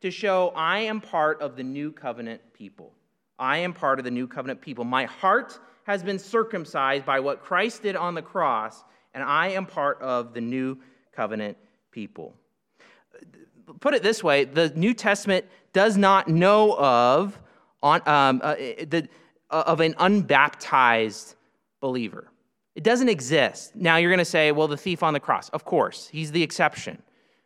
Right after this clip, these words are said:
But the, in general, right, in general, it's assumed that you're going to be baptized, 'cause that's what Jesus said in Matthew twenty-eight. If you wanna be a disciple, you're gonna be baptized. Galatians three twenty-six says the same thing.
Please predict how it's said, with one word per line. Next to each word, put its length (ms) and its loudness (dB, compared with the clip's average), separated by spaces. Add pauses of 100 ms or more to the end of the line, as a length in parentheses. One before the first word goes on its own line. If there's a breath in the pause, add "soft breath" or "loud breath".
(140)
But 200 0
the, 260 2 (220 loud breath)
in 180 2
general, 1000 0 (400)
right, 260 0
in 180 2
general, 640 0
it's 180 0
assumed 560 0
that 140 0
you're 140 -2
going 260 0
to 80 -8
be 120 -4
baptized, 600 2
'cause 160 -8
that's 260 4
what 160 -4
Jesus 400 -8
said 360 0
in 120 -8
Matthew 400 0
twenty-eight. 460 -2
If 80 -14
you 80 -4
wanna 140 2
be 100 0
a 40 -2
disciple, 500 0
you're 100 -2
gonna 180 0
be 320 -4 (340 soft breath)
baptized. 1000 -2 (960)
Galatians 460 0
three 200 -4
twenty-six 760 -2
says 420 -2
the 120 -2
same 380 -4
thing. 460 -6